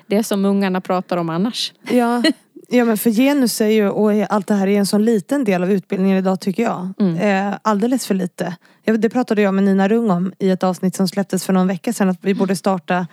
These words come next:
Speaker 2: hon och jag ska starta en gymnasieskola. <laughs>
Speaker 1: Ja.
Speaker 2: Nej, men, nej, men där man liksom pratar med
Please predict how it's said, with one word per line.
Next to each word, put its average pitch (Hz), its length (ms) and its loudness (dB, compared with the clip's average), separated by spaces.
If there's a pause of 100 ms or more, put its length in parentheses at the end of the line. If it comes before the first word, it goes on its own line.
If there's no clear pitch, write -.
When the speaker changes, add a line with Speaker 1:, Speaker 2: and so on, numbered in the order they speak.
(240)
Speaker 2:
hon 233 160 0
och 220 60 0
jag 226 120 -2
ska 233 100 -6
starta 214 260 -2
en 202 60 0
gymnasieskola. 208 840 0 (200)
<laughs> 269 300 -2
Speaker 1:
Ja. 226 160 4
Speaker 2:
Nej, 240 120 2
men, 220 180 0 (300)
nej, 240 140 2
men 233 140 2
där 226 140 0
man 220 120 -2
liksom 220 240 -2
pratar 233 640 0
med 196 420 0